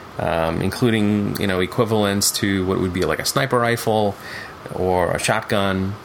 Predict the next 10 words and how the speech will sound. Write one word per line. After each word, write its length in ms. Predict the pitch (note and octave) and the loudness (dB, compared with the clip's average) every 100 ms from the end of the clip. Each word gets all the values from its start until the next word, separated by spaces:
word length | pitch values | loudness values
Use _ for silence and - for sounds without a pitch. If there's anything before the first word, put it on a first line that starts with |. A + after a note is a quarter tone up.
| - | -6
you 60 | G2 | -4
know, 40 | |
things 220 | G#2+ F#2+ | 0 0
like 120 | F2+ | -2
that. 260 | - - - - - - - - | -2 -4 -6 -10 -18 -18 -14 -6
You 60 | - | -4
know, 120 | - - | -4 -2
the 80 | - | 0
standard, 500 | - C#3 A#2+ A2+ G#2 - | 0 0 2 0 -2 -4
uh, 200 | - A#2+ | -2 0